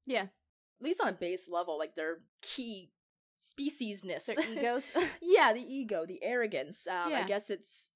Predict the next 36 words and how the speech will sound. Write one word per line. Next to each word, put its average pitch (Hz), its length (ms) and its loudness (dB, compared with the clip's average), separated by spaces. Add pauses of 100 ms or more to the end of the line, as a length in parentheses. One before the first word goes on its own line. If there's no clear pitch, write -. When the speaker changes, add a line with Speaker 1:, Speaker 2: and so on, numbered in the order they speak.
(480)
Speaker 2:
I'm 208 120 -2
gonna 240 200 2
chalk, 240 380 2
I'm 254 100 2
gonna 349 160 4
just, 349 160 2 (120)
I'm 269 100 -2
gonna 294 140 4
write 277 220 8
it 254 60 6
off 226 180 4
as 196 100 -6
that. - 220 0
Chalk 285 240 6
it 262 80 6
up 247 140 8
to - 140 2
arrogance. 214 680 0
We've 214 220 -6
definitely 233 380 -2
seen 214 220 -4
that 185 120 -4
they 180 140 0
do 190 240 -4
that. 170 360 -2
They're 165 260 -2 (160)
different 247 340 2
Speaker 1:
Yeah. 339 60 2
Speaker 2:
than 190 200 0
their 175 180 0
Goa'uld 180 500 -2
cousins, 262 460 -2
but 214 180 -4
they 208 140 -2
are 185 100 -2
not, 311 600 2